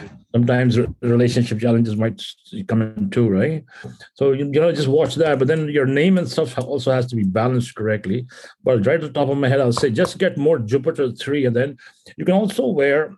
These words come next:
Speaker 2: so Venus is more six. So Venus is, see, Venus goes with diamonds really well. Venus also goes opal.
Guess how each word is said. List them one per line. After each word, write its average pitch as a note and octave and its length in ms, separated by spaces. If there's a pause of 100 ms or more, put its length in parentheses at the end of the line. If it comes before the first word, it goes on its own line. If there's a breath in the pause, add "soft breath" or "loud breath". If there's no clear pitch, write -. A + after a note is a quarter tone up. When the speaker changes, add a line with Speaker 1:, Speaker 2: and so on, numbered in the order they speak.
(140)
Speaker 2:
so C3+ 160
Venus F#3+ 400
is E3 80
more C#3 240
six. - 540
So C3+ 100
Venus D#3+ 340
is, C3 240 (320 soft breath)
see, - 180
Venus D#3 260
goes C#3+ 280
with G#2 240
diamonds B2 460
really B2+ 220
well. A#2+ 240
Venus A#2+ 340
also B2 240
goes C3+ 400
opal. D#3+ 560